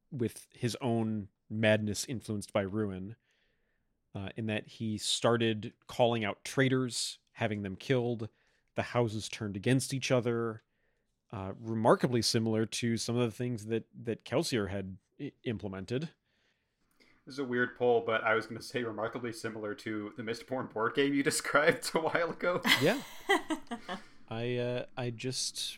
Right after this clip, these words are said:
Speaker 1: uh, played that a couple, uh, God, it was, like, a month ago now. I have no concept of time. And I,
Speaker 3: <laughs>
Speaker 1: I almost won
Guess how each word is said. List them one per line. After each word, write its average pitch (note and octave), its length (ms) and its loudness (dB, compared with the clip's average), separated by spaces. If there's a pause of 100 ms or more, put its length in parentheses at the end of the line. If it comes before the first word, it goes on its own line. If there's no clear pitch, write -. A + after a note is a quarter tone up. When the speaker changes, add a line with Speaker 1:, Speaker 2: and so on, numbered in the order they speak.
(160)
Speaker 1:
uh, A#2+ 180 -2
played F#3 300 -4
that G2+ 240 -6 (300)
a A2+ 240 -6 (120)
couple, - 400 -16 (100)
uh, B2 80 -14 (100)
God, G#2 160 -12
it A2 60 -14
was, A2 100 -12
like, G#2 120 -10
a G2+ 40 -12
month - 240 -12
ago - 200 -12
now. - 220 -10 (100)
I B2 60 -12
have - 160 -12
no A#2 200 -12 (100)
concept - 320 -16
of - 80 -20
time. - 280 -12 (1160)
And C3+ 100 6
I, C3 100 6 (180)
Speaker 3:
<laughs> - 160 -12
Speaker 1:
I C3+ 240 4 (100)
almost E3 520 4
won A#2 560 0